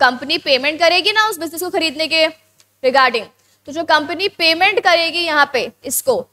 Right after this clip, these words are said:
अब हजार रुपए का बिजनेस है तो हमने क्या बोला? पार्टली पेमेंट कैसे आ गया? कैश में। और पार्टली की कंपनी ने आपको क्या दे दिए? सिक्योर्ड डिबेंचर्स दे दिए। ठीक है, so let's say हम मान लेते हैं छह सौ का तो क्या आ गया?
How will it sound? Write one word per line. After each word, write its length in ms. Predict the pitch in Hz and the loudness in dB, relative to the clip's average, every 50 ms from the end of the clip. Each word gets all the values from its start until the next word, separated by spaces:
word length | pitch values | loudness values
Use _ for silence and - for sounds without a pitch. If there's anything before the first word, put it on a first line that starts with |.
| _ _ _ _ - | _ _ _ _ -4
अब 160 | 277 269 277 269 | -4 -4 -4 -6
हजार 400 | 247 240 202 247 233 254 294 330 | -6 0 4 6 6 6 6 2
रुपए 200 | 349 - 359 349 | 0 -2 -2 0
का 140 | 349 370 370 | 2 2 0
बिजनेस 380 | 330 349 285 339 370 370 - 415 | 0 -2 -6 -6 -6 -4 0 0
है 160 | 370 403 466 _ _ _ _ - | 0 0 0 _ _ _ _ -12
तो 60 | 311 311 | -8 -4
हमने 300 | 311 285 277 294 330 320 | -4 -2 -2 -2 -4 0
क्या 180 | 349 370 370 | 2 2 2
बोला? 300 | 359 392 381 349 269 196 - - _ _ _ _ _ - - | 2 0 0 4 4 2 2 0 _ _ _ _ _ 2 4
पार्टली 400 | 262 247 247 247 - 294 330 311 | 6 6 6 2 0 -6 -6 -4
पेमेंट 380 | 359 349 349 349 370 370 349 | -2 -4 -2 -2 -4 -4 0
कैसे 240 | 359 349 370 - 403 | 0 0 2 4 4
आ 120 | 381 370 370 | 4 4 4
गया? 260 | 320 381 370 294 233 - _ _ _ _ - | 4 2 2 2 2 0 _ _ _ _ -4
कैश 400 | 294 285 277 269 294 285 - 269 | 2 4 4 4 4 0 -4 -10
में। 180 | 247 208 120 - _ _ _ _ _ - | -10 -12 -12 -12 _ _ _ _ _ -8
और 80 | 240 247 | -8 -6
पार्टली 480 | - - 254 247 247 247 - 285 294 294 | 2 4 4 4 4 2 -2 -8 -10 -6
की 120 | 330 349 | -8 -6
कंपनी 320 | 349 339 330 320 320 330 339 | -2 -2 -2 -2 -2 -6 -2
ने 80 | 339 | 0
आपको 280 | 339 330 330 - 349 349 | 0 0 0 -2 -8 -4
क्या 200 | 320 349 330 330 | 0 2 2 2
दे 160 | 339 349 349 | 0 -2 -6
दिए? 340 | 311 359 370 359 302 214 247 - _ _ _ | -2 0 2 2 2 2 0 -8 _ _ _
सिक्योर्ड 680 | - - 254 254 _ - 262 247 233 240 262 330 - 440 - - - _ _ _ _ _ _ _ _ _ _ _ _ _ _ _ _ _ _ _ - | -12 -12 -12 -10 _ 2 4 4 6 6 6 4 2 0 -8 -10 -20 _ _ _ _ _ _ _ _ _ _ _ _ _ _ _ _ _ _ _ -6
डिबेंचर्स 600 | 226 285 285 285 285 262 254 - 247 220 214 226 | -2 2 2 4 2 2 0 -4 -4 -4 -4 -4
दे 180 | 220 196 170 170 | -6 -8 -10 -10
दिए। 200 | 131 131 180 214 | -12 -14 -16 -14
ठीक 220 | - - 277 247 302 | -10 -8 -8 0 0
है, 180 | 302 254 226 - - - _ _ - | 0 0 0 -4 -12 -20 _ _ -4
so 140 | - 302 294 | 0 2 2
let's 300 | 285 269 269 269 262 - | 4 4 2 2 2 -4
say 80 | - 339 | -4 -4
हम 120 | 339 339 | -4 -2
मान 200 | 330 320 302 302 | 0 2 2 2
लेते 280 | 311 320 320 320 - 349 | 2 2 0 0 0 -6
हैं 80 | 359 320 | -10 -8
छह 260 | - - 330 262 262 | -6 -2 0 0 0
सौ 200 | - - 311 311 | 0 -2 -4 0
का 140 | 320 330 320 | 0 0 0
तो 140 | - 339 320 | 0 -4 -4
क्या 160 | 339 330 339 | 2 4 4
आ 80 | 339 330 | 4 4
गया? 240 | 302 349 320 269 | 2 2 2 2